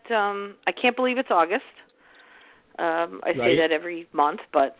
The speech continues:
Speaker 1: I really can't believe it's August, and we're still doing what we're doing. And I guess, uh, you know, and, and as sort of as a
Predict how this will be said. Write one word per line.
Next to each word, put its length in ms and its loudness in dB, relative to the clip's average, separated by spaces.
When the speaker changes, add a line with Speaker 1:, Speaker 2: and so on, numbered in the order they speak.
Speaker 1:
I 80 -4
really 260 0
can't 240 -12
believe 220 -4
it's 100 -8
August, 460 -4
and 280 -8
we're 140 -2
still 360 4
doing 260 4
what 160 4
we're 80 0
doing. 380 4
And 100 0
I 100 2
guess, 200 2
uh, 220 4
you 100 -4
know, 300 2
and, 180 -2
and 220 2
as 160 2
sort 140 0
of 80 -4
as 120 0
a 80 -10